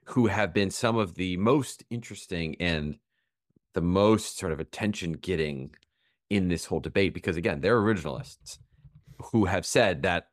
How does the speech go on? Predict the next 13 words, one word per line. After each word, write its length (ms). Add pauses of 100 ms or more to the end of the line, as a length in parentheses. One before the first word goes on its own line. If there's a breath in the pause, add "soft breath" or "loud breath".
(120)
absolutely 720 (120)
the 100
fourteenth 380
Amendment 400
<laughs> 80
disqualifies 640
Trump. 300 (760 soft breath)
And 320 (440)
they 180
wrote 180
a 40
good 240
piece 480